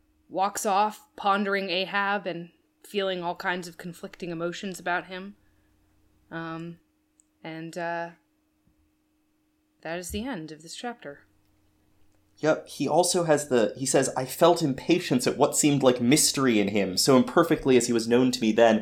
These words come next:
Speaker 2: It's just like, yeah, I remember feeling that exact same way at this point in the book, thanks.
Speaker 1: <laughs>
Speaker 2: Like, one thing that's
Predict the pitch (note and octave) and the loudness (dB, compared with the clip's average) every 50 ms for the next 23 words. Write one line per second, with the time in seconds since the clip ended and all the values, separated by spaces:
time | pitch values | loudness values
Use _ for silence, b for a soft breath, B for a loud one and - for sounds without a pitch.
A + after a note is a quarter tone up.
0 | B B B B C3+ D3+ - - E3 C#3+ - - - - - _ _ _ _ _ | B B B B 0 0 6 6 6 6 6 0 -8 -16 -20 _ _ _ _ _
1 | _ _ _ _ _ _ _ _ - F#3+ G#3+ A#3 A3 D#3+ D#3+ G3 A3+ A#3 G#3 F#3+ | _ _ _ _ _ _ _ _ 6 8 10 10 10 8 8 8 8 8 6 6
2 | F#3+ F#3 F3 - - E3 D#3+ D#3 D3+ C#3 C#3+ C#3 C3 B2+ A#2 A#2+ B2 C#3 C#3+ - | 6 4 2 0 2 2 2 4 4 4 4 2 2 2 2 4 4 4 4 2
3 | - C#3+ C3 B2 B2+ B2+ A#2+ G#2 - A2 - - - A#2+ A2+ A2 G2+ G#2+ G#2 A2 | -2 -2 0 0 2 2 2 2 0 -2 -4 -2 -2 -2 -2 -2 -4 -4 0 2
4 | A2+ G2+ - - - G#2+ G#2 G2 - - G#3+ G3 B3+ C#4+ B3+ G3+ C#4 C4 - C4 | 2 2 2 0 -2 -2 -2 -2 0 -2 0 4 4 4 6 8 6 6 8 4
5 | A#3+ - C#4+ C4 - - - - - - - - - _ _ _ _ - _ _ | 2 2 0 -2 -2 -4 -8 -8 -8 -10 -12 -12 -16 _ _ _ _ -20 _ _
6 | _ - _ _ _ _ _ _ _ _ _ _ _ _ _ _ _ _ B B | _ -20 _ _ _ _ _ _ _ _ _ _ _ _ _ _ _ _ B B
7 | B B B B B D#3 E3+ - - - - B B B B B _ _ _ - | B B B B B 6 6 6 0 -8 -16 B B B B B _ _ _ 4
8 | A3 A#3 C4+ C4+ E4+ E4+ D4+ C4 A3 G3 - - - - - - - | 4 6 6 6 2 2 4 4 4 4 4 0 -2 -2 -4 -6 -12